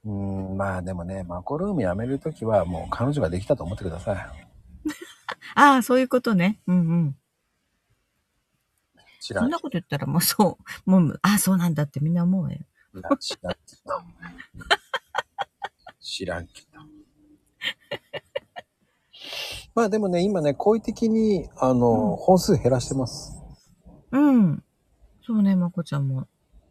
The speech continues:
Speaker 2: 落ち着いてるね、なんかね、ペースが。
Speaker 1: いや、あえてなんですけどね。
Speaker 2: うんうん。すごかった時期あるよね。一日三本も四本もってい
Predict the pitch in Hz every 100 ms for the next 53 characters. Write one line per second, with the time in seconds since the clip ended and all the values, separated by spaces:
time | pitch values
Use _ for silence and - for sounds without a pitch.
0 | - - - _ - 180 202 - 208 190
1 | 185 175 170 156 117 131 131 - 139 -
2 | - _ _ _ - _ _ - 160 -
3 | 170 214 226 208 - 202 139 85 - -
4 | - - 110 117 - _ _ _ - 226
5 | 214 190 185 151 147 _ - - - -
6 | _ _ _ _ - _ _ _ - -
7 | 147 - - - 165 139 135 139 131 -
8 | 143 - 143 160 143 135 - 185 151 135
9 | 127 151 - 151 - 139 135 139 - -
10 | -